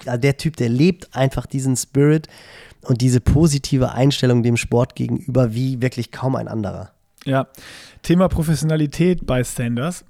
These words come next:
Speaker 2: Hast du gesehen, das hat, glaub ich, noch keiner gemacht vor Arena Games und so. Ähm, hast du das mitbekommen? Der ist ja auch so ein, so ein krasser U-F-C-Fan und hat da, äh, irgendwie hier Paul Felder oder so als, als, als Buddy,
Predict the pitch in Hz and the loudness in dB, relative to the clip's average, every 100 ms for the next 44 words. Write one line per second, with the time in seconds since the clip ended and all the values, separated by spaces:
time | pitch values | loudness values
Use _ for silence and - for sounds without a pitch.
0 | - 135 - 185 143 156 170 185 208 - | -8 -6 -4 -2 -2 0 0 0 -4 -12
1 | - 139 127 160 - 151 143 147 - - | -12 -8 -4 -4 -2 -2 -2 -4 -4 2
2 | 156 156 120 123 120 - - 131 131 135 | 4 4 2 -2 -4 -6 -4 -2 0 0
3 | 135 131 139 151 131 147 170 - - - | 0 -2 -2 -4 -2 0 0 -2 -14 -20
4 | - _ - 135 131 131 135 - _ _ | -20 _ 0 2 2 0 -4 -12 _ _
5 | _ 143 165 165 165 190 185 202 226 - | _ -2 0 2 2 2 0 0 0 -2
6 | - 151 156 170 156 147 156 147 147 143 | -2 0 0 0 0 0 0 0 -2 -2
7 | 143 - 160 160 143 151 - - 180 180 | -2 -4 -4 -2 0 0 -2 -2 -2 -2
8 | 175 180 180 143 151 147 143 139 139 139 | 0 0 0 -2 -2 -2 -2 -4 -4 -6
9 | 139 143 139 143 143 143 139 - 143 - | -6 -6 -6 -4 -4 -4 -4 -2 -2 -2
10 | - 151 170 160 151 151 143 135 - 139 | -2 0 0 -2 -4 -4 -6 -8 -8 -10
11 | - - 139 - 139 160 185 | -10 -8 -8 -4 -2 0 0